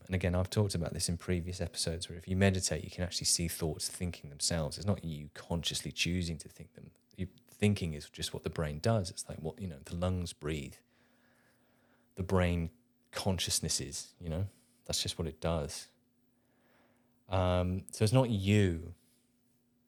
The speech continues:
And so suddenly, and again, I wish I could remember what he actually said, but in explaining that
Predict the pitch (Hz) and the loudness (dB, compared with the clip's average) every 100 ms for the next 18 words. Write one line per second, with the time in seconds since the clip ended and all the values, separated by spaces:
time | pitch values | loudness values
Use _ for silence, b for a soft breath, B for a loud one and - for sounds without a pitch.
0 | _ _ _ b b b b b b _ | _ _ _ b b b b b b _
1 | _ _ _ _ _ - 117 123 117 131 | _ _ _ _ _ -2 2 6 8 8
2 | 135 123 110 104 101 - _ _ _ _ | 6 4 2 2 -2 -6 _ _ _ _
3 | _ _ _ _ _ _ _ - - 104 | _ _ _ _ _ _ _ -20 -8 -2
4 | 107 92 85 - 107 120 120 113 107 101 | 0 0 -4 0 2 4 2 2 4 4
5 | 95 98 - 101 - 95 - B B _ | 2 0 -2 -2 2 2 0 B B _
6 | 104 - - _ _ _ _ _ _ _ | 2 2 -10 _ _ _ _ _ _ _
7 | _ _ _ _ _ _ _ _ _ _ | _ _ _ _ _ _ _ _ _ _
8 | 120 113 - - - 117 117 123 110 90 | 2 2 2 -2 2 4 6 6 4 2
9 | 92 90 - - | 0 0 -2 -4